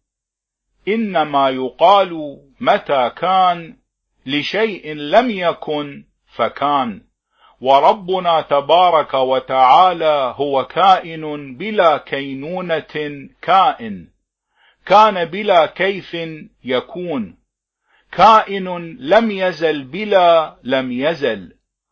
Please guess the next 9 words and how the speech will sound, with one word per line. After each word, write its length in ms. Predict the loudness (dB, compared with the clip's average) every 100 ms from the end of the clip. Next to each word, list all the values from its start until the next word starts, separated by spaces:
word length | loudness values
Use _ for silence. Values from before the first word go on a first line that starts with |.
| _ _
وبلا 640 | 0 0 0 0 4 4
كيف 480 | 2 -2 -4 -4 -10 -10 -10 -12
يكون، 720 | -6 -6 -6 -10 -6 -6 -8 -12 _ _ _ _ _ _ _
كان 600 | 4 6 6 2 -4 -4
لم 280 | 0 2 2
يزل 760 | -2 -4 -2 2 2 0 -14 _ _ 0
ليس 380 | 2 2 0 -2
له 680 | 0 0 0 -4 -6 -8 -12 2
قبل، 420 | 4 4 -2 -14